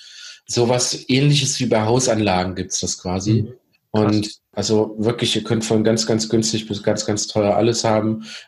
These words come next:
Speaker 1: Wer eine günstige Alarmanlage schon mal verbaut hat, weiß, dass die <laughs> häufiger zu Fehlalarm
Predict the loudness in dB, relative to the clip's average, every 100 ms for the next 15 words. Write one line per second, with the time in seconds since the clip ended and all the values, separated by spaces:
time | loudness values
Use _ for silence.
0 | _ 0 0 -2 -2 0 0 2 0 2
1 | 2 2 2 2 0 0 -2 -2 0 0
2 | 0 -2 0 0 0 -2 -2 0 2 2
3 | 0 -2 -6 -4 0 2 2 0 0 0
4 | -2 0 0 2 2 2 2 -2 -6